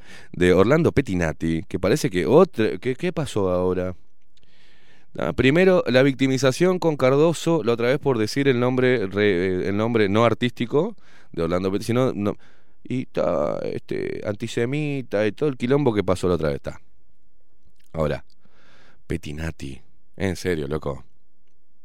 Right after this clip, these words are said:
dejate de joder. ¿Cuánto tiempo más se van a victimizar los judíos con el holocausto? ¿Por qué tienen la potestad, y en eso coincido con Federico Lech, por qué tienen la potestad moral o el victimismo extremo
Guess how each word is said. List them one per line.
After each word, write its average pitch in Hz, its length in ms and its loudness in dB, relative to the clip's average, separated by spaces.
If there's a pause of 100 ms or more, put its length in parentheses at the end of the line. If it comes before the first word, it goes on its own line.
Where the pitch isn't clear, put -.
dejate 85 340 -6
de 71 80 -8
joder. 78 260 -6
¿Cuánto 113 280 -2
tiempo 80 260 -4
más 71 140 -6
se - 80 -12
van 71 160 -6
a 73 40 -2
victimizar 71 480 -6
los 78 120 -2
judíos 131 520 2 (300)
con 85 160 -4
el 85 100 -2
holocausto? 78 600 -2 (1600)
¿Por 123 160 2
qué - 100 -4
tienen 143 200 0
la 104 100 2
potestad, 98 480 -2
y 123 100 -4
en 147 60 0
eso 180 200 0
coincido 107 440 2
con 85 160 0
Federico 85 340 0
Lech, 80 220 0
por 160 120 -4
qué - 120 -8
tienen 170 260 -4
la 95 80 0
potestad 87 520 -4
moral 113 540 2 (380)
o 95 80 4
el 95 80 6
victimismo 127 600 2
extremo 165 640 2